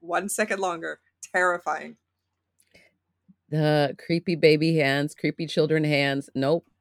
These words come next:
Speaker 2: not okay.
Speaker 1: Mm-mm.
Speaker 2: I'm telling you, creepy kids are, are, are really extra scary, and this movie has really done a very good job with these creepy children. Um,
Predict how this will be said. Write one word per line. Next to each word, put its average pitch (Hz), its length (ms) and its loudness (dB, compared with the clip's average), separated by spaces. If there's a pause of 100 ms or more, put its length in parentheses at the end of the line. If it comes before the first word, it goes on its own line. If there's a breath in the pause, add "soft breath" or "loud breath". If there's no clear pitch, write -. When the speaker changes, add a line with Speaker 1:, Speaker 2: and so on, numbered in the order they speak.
Speaker 2:
not 131 180 0
okay. 170 260 0
Speaker 1:
Mm-mm. 185 40 2
Speaker 2:
I'm 160 100 0
telling 170 300 0
you, 139 180 0
creepy 160 340 -4
kids 165 300 2
are, 160 220 4
are, 139 220 0
are 135 100 2
really 139 280 2
extra 147 300 -2
scary, 185 340 0
and 131 120 2
this 139 120 -2
movie 156 340 0
has 127 200 -4
really 139 280 0
done 139 140 0
a 131 40 0
very 131 220 2
good 139 120 0
job 120 180 -4
with - 80 -12
these 131 140 -8
creepy 127 300 -6
children. 113 420 -2 (720 loud breath)
Um, 117 420 0